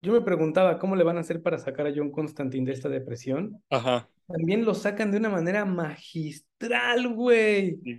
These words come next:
Speaker 2: Sí, sí, sí, sí, sí,
Speaker 1: O
Speaker 2: sí.
Speaker 1: sea, el pobre John Constantine termina tirado cerca de un,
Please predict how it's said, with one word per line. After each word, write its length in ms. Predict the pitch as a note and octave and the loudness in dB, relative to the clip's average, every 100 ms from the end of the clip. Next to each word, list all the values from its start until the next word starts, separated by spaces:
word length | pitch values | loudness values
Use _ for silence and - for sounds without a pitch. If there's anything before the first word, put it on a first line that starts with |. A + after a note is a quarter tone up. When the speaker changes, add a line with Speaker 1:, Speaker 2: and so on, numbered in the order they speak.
| - | -8
Speaker 2:
Sí, 180 | B2 | -8
sí, 140 | A#2 A#2+ | -6 -8
sí, 160 | - A#2 | -8 -8
sí, 160 | A#2+ | -8
sí, 160 | - G3 | 0 2
Speaker 1:
O 20 | |
Speaker 2:
sí. 20 | |
Speaker 1:
sea, 140 | F#3+ A3 | 6 4
el 140 | G#3 | 6
pobre 340 | A#3 B3 A#3+ F#3 | 8 8 6 4
John 260 | A3+ A3+ | 2 2
Constantine 580 | A3+ A3 G#3+ G#3+ G3+ G3 | 0 -4 -2 -4 -2 -2
termina 540 | E3+ E3 F3 F#3 F#3 F#3 | -2 -2 -2 0 -2 -2
tirado 680 | D#3 E3+ F3 E3+ F#3+ C4 - _ _ _ _ _ _ _ _ _ | 2 4 6 6 4 2 -8 _ _ _ _ _ _ _ _ _
cerca 460 | - - G3 G3 A3+ | -8 0 0 4 4
de 180 | G3 F3+ | 6 6
un, 920 | F#3 G3 G3+ G3+ G3+ G3+ F#3+ F#3 | 6 4 2 2 0 -4 -6 -14